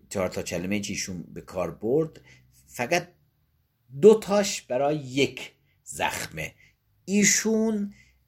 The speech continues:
متلاحمه رو با بازعه یکی دونست،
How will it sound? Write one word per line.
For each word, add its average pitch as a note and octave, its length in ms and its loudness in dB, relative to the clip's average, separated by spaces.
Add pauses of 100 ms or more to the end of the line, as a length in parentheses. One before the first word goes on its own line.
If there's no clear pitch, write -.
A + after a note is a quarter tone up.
متلاحمه C3+ 1120 2
رو B2+ 120 6
با F#2+ 240 -2
بازعه G2 800 -6
یکی F#2+ 380 -8
دونست، - 640 -2